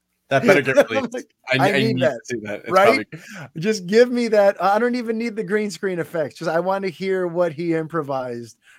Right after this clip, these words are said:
Speaker 1: Yeah.
Speaker 2: riffing on that topic. Um, but yeah, either way, I, I can't wait to see what Gunn does next, what other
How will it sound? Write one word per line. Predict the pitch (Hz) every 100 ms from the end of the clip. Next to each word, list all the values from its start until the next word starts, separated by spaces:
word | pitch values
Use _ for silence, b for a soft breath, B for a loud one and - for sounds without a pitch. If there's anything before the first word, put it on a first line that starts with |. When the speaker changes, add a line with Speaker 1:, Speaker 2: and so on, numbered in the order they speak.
| b
Speaker 1:
Yeah. | 147
Speaker 2:
riffing | 170 170 156
on | 143 143
that | 143 139
topic. | - 147 135 98 _ _ b b b -
Um, | 156 147 139 123 113 107 _ _ - B -
but | 240
yeah, | 277 233 131
either | 214 254 254
way, | 233 226 220 214 196 _ 156
I, | 165 165
I | 151
can't | 147 185 196
wait | 196 190 185
to |
see | 175 196 190
what | 170 156
Gunn | 139 170 170
does | 160 151 151
next, | 160 147
what | 143 147
other | 151 156